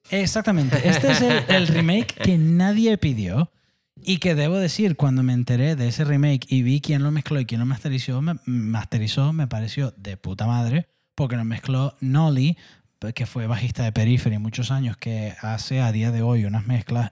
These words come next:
increíbles, las mejores mezclas que yo he escuchado en mi vida y que utilizo a día de hoy como referencia, como técnico de sonido, son mezclas de Nolly, masterizado por Ermen, de quien hablamos en el episodio con José de Arwen,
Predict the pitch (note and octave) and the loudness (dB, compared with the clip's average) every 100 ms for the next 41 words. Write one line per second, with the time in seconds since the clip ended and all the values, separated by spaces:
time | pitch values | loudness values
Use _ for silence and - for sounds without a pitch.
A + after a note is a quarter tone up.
0 | - D3 A2 G#2+ A2 A2 D3+ D#3+ _ _ | -2 -2 0 0 0 2 0 0 _ _
1 | _ C#3 C3 A2 A#2+ C#3+ C#3 C#3 B2+ C3+ | _ -4 -2 -2 -4 -2 -2 -2 -4 -4
2 | B2+ A#2 A2+ B2+ B2+ A#2+ A#2 B2 C3+ B2+ | -4 -4 -4 -2 -2 0 0 0 0 -2
3 | A#2 A2 A2 A#2 C3+ A#2 A#2+ A#2+ A#2 A#2+ | -6 -6 -6 -4 -4 -2 -2 -2 -4 -2
4 | A#2+ A2 A2 G#2+ A2+ A#2 A#2+ - C3+ C3+ | -2 -2 -6 -2 2 2 0 -2 -4 -4
5 | _ _ - B2+ A#2 A2+ B2 B2+ A#2+ A#2+ | _ _ -2 0 0 0 0 -2 -4 -2
6 | A#2+ C#3 D3+ C#3 A2+ - G#2 G#2+ A#2+ A2+ | 0 0 0 0 -2 -6 -4 0 2 2
7 | D#3+ - _ _ - D3 C#3+ B2+ A#2+ C3 | 0 -2 _ _ -2 -2 2 0 2 2
8 | B2+ C3 - E3+ F#3+ D#3 C3 E3 D#3 B2 | 2 -2 0 2 2 2 0 0 0 0
9 | A#2 G#2+ A2+ A2+ A#2+ C3+ C#3 - C3+ A2+ | 0 0 0 2 2 0 -2 -4 -2 0
10 | A2+ A2 - A2+ A#2+ B2 B2+ A2+ A2 A2 | -2 -4 -6 -6 -6 -6 -6 -4 -6 -4
11 | - C3+ - D3+ F#3 B2 A2 B2 A#2 D3 | 0 2 2 0 0 2 2 2 2 0